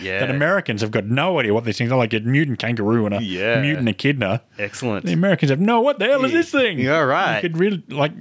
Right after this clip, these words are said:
Speaker 2: and you could do, like, megafauna stuff. You could do some really
Speaker 1: Mm.
Speaker 2: cool monsters
Speaker 1: Yeah.
Speaker 2: if you put it in Australia.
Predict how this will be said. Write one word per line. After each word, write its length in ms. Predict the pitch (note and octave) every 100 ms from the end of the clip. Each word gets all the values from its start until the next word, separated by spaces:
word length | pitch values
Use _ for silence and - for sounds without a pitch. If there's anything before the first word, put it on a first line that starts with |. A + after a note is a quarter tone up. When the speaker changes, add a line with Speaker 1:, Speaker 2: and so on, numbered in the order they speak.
| - -
Speaker 2:
and 160 | C#3+
you 40 | D3+
could 140 | D#3+
do, 100 | D#3
like, 180 | C#3 B2
megafauna 720 | B2 C#3+ F3 - B2+ G#2+ F#2+
stuff. 380 | - - F2+ -
You 80 | C3+
could 120 | D3+
do 80 | F3+
some 240 | D#3+ D3
really 220 | E3 C3+ G2+
Speaker 1:
Mm. 60 |
Speaker 2:
cool 460 | F2 C#3 C#3 G#2+ G2 _ - - _
monsters 580 | B2+ D3 - F#2+ F2 -
Speaker 1:
Yeah. 360 | G#2+ E3+ F#3 A2
Speaker 2:
if 60 |
you 180 | A2+ G#2 - _ _ _ _ -
put 120 | D3
it 140 | A#2 A2+
in 100 | G2
Australia. 580 | - C3 D#3 F#2 F2+